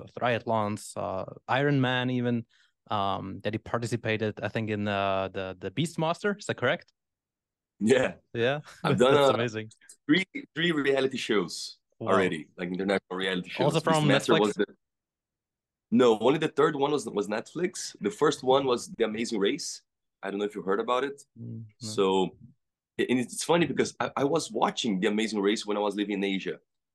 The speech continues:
Speaker 2: 'cause they had The Amazing Ra-, Race America, Latin America, Europe, Asia, Eurasia. And, uh, I was just watching, you know, on Discovery Channel.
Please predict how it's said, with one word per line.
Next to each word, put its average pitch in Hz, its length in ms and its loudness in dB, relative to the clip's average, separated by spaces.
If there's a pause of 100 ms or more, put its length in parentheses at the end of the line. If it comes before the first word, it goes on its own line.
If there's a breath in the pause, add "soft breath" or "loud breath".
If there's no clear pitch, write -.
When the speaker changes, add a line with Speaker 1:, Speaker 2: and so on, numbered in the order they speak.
(140)
Speaker 2:
'cause 113 140 0
they 117 100 4
had 120 380 0 (240)
The 101 60 2
Amazing 110 300 0
Ra-, 110 440 -2
Race 104 540 -2
America, 113 800 0 (160)
Latin 123 320 -8
America, 107 560 0
Europe, 104 400 2 (180)
Asia, 101 560 0 (220)
Eurasia. 104 680 2 (600)
And, 98 200 0
uh, 95 280 -2
I - 20 -6
was 123 160 -2
just 95 220 -12
watching, 101 440 -4 (100)
you 92 80 -4
know, 95 80 2
on 104 160 2
Discovery 113 440 0
Channel. 87 440 -4